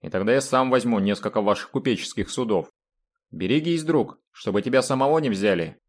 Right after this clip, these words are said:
сказал я, «и чтобы не пришлось тебе проводить время на каком-нибудь из наших тюремных кораблей. Но помни, что если это случится, то вы сами будете тому причиной. Вы затеяли с нами немецкую ссору из угождения к Бонни,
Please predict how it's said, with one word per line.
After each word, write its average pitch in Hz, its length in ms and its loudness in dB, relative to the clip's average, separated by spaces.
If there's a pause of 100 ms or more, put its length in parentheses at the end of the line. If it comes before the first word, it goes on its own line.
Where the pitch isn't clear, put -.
(160)
сказал 90 380 -2
я, 87 260 -2 (380)
«и - 60 -12
чтобы 104 260 0
не 110 80 0
пришлось 151 400 0
тебе 123 200 0
проводить 110 400 0
время 123 420 0
на 92 100 -2
каком-нибудь 110 520 0
из 107 120 -2
наших 131 360 -2
тюремных 120 440 0
кораблей. 120 500 2 (300)
Но 101 180 -2
помни, 139 640 0
что - 220 -6
если 104 260 0
это 113 160 0
случится, 120 800 -2 (240)
то 147 80 -4
вы 156 100 2
сами 175 300 2
будете 151 340 2
тому 135 220 2
причиной. 110 640 -4 (340)
Вы 98 140 0
затеяли 120 420 2
с - 120 -4
нами 101 320 0
немецкую 147 600 -2
ссору 117 580 2 (160)
из 110 160 -2
угождения 120 600 2
к 120 80 -4
Бонни, 120 560 0